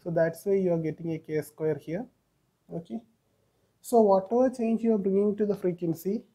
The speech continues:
the same change has to be brought to the voltage side also. So, uh, in the numerator, it is no more V,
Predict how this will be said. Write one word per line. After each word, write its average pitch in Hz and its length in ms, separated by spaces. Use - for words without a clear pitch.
the 160 100
same 190 320
change 190 260
has 175 240
to 180 100
be 180 100
brought 160 300
to 175 60
the 254 180
voltage 165 340
side 151 220
also. 143 420
So, 233 400
uh, 185 600
in 190 140
the 180 100
numerator, 180 680
it 165 140
is 170 240
no 165 220
more 175 200
V, 180 280